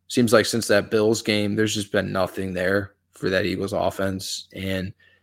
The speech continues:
th-, they're not fooling any defense. It just seems like they're just running plays out there. And then we talk about their defense.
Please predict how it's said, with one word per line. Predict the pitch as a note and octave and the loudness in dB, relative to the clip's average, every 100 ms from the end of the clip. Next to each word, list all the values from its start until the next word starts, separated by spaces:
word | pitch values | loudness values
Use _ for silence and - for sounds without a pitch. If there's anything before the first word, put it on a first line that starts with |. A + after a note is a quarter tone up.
| _ _ _ _ _ | _ _ _ _ _
th-, | B2 - _ _ _ _ _ - | -4 -4 _ _ _ _ _ 6
they're | B2+ | 8
not | B2+ - | 8 4
fooling | B2 A2+ G#2 | 0 2 2
any | F2+ G2+ | 0 -2
defense. | F2+ F#2+ - - - - - _ - | -2 -4 -4 -12 -14 -12 -14 _ -6
It | |
just | A#2+ B2+ | 0 2
seems | - D3+ C#3 | 6 6 8
like | C#3 C3 | 8 8
they're | C3 B2+ | 6 2
just | A#2+ - | 2 0
running | A#2+ A#2 A2 | 4 4 4
plays | - A#2+ G2 | 4 4 4
out | - - | -4 -8
there. | G2+ - G#2+ _ | -10 -10 -14 _
And | A2+ | -2
then | A2+ | 0
we | A2+ | 2
talk | B2+ A#2+ | 2 4
about | A2+ G#2+ G2+ | 4 2 4
their | A#2 B2 | 2 2
defense. | B2+ C#3 D#3+ F3 - - | 0 2 2 2 -2 -10